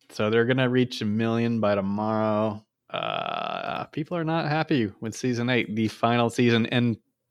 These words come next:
this weekend is the last episode ever. <laughs>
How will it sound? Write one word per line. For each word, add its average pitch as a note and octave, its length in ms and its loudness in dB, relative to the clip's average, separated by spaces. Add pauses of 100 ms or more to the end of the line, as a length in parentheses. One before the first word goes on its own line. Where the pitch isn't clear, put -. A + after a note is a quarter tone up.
this D3 180 0
weekend C3+ 400 4
is G#2+ 200 4
the G#2+ 140 4
last G#2 360 4
episode G2+ 600 -2 (280)
ever. F3 540 8 (300)
<laughs> G#3 100 0